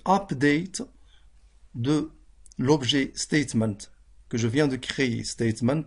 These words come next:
S T égale connection point create statement. Donc, j'utilise ici la, la méthode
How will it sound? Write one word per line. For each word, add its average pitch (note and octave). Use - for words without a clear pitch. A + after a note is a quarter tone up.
S B2
T D3
égale A#2+
connection A2+
point B2
create B2+
statement. A2+
Donc, -
j'utilise A#2
ici E3
la, A2+
la A2+
méthode F#3